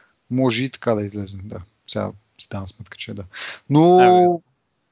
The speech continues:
Speaker 1: да, за феновете, ако има такива сред нашите слушатели на Windows Phone, които ползват, аз ползвам навигацията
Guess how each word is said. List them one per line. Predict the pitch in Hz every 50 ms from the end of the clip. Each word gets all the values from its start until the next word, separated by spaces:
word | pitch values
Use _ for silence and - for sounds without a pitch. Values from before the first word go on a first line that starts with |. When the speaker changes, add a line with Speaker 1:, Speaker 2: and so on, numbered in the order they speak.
| _ _ _
Speaker 1:
да, | - 139 139 135
за | 120 117 113
феновете, | - - 170 185 190 170 147 135 - - 151 165 180 180
ако | 160 131 - - 139
има | 135 131 117
такива | - - - - 117 110 110 107 104 104
сред | 101 - - 101 101
нашите | 104 104 104 - - -
слушатели | - - - 98 92 - - 101
на | 101 98 98
Windows | 95 95 98 98 95 98 98 95 - -
Phone, | 113 123 143 151 160 170 160 _ _
които | - 110 98 _ - 104
ползват, | _ - 101 98 95 101 110 107 _ _ - - - _ _ _ _ _ _ _
аз | - 104 98 -
ползвам | - _ - 101 104 117 143 156 160 165
навигацията | 165 165 165 151 160 156 - - _ - 165 160 160